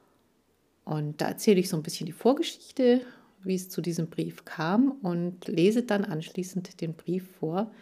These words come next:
Es ist ein recht langer Brief, den ich mir damals geschrieben habe, aber auch ein ganz wichtiger. Ich bin mir selbst sehr, sehr dankbar, dass ich diesen Brief an mich geschrieben habe. Das Buch gibt es übrigens als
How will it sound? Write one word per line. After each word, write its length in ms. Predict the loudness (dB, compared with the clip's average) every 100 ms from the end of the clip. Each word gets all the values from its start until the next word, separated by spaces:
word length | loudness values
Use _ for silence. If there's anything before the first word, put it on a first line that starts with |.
| -20 _
Es 60 |
ist 60 | -4
ein 80 | -2
recht 300 | 0 -2 0
langer 240 | 4 4
Brief, 300 | 4 -2 -4
den 140 | -2 -4
ich 140 | -4
mir 100 | -4
damals 360 | -2 0 -2 -4
geschrieben 540 | -10 -6 -4 -2 -2
habe, 340 | 0 0 0 -4 -8 -20 -20 -20 _
aber 240 | -4 0 0
auch 160 | 0
ein 120 | -2 0
ganz 280 | 0 0
wichtiger. 640 | -2 -2 -2 -6 -2 -2 -2
Ich 160 | -4 -6
bin 200 | 0 2
mir 140 | 2
selbst 460 | 4 4 4 0 2
sehr, 200 | 6 6
sehr 160 | 2 -2
dankbar, 480 | -4 -6 -6 -6
dass 200 | -6 -4
ich 120 | -6 -6
diesen 340 | -6 -6 -6
Brief 300 | -2 0 0
an 160 | -4 -4
mich 180 | -8
geschrieben 580 | -12 -14 -8 -6 -6 -8
habe. 260 | -8 -10 -12 -18 -20 -20 -20 _ _ _ _ _ _ _ _ _ _ _ _
Das 200 | -4 -4
Buch 400 | -2 2 4 2
gibt 240 | -6 -4 -4
es 120 | -4
übrigens 520 | -4 -2 -2 -4 -8
als 280 | -8 -8